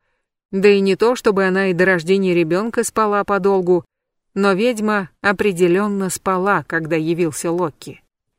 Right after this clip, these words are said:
Звук открывающейся и закрывающейся двери разбудил ее. Мужчина снял ботинки и подбросил дров в огонь,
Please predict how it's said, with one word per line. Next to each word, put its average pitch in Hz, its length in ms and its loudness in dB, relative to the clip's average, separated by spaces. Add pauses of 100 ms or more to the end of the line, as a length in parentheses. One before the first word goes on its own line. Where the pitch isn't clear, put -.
(280)
Звук 196 320 -2
открывающейся 185 1120 -2 (100)
и 190 120 -2
закрывающейся 175 960 -2
двери 185 540 0 (240)
разбудил 196 600 0
ее. 151 380 -4 (1040)
Мужчина 208 480 -2
снял 196 320 -2
ботинки 226 640 -4 (260)
и 208 120 2
подбросил 196 600 0
дров 180 320 0
в 175 80 -10
огонь, 180 400 -2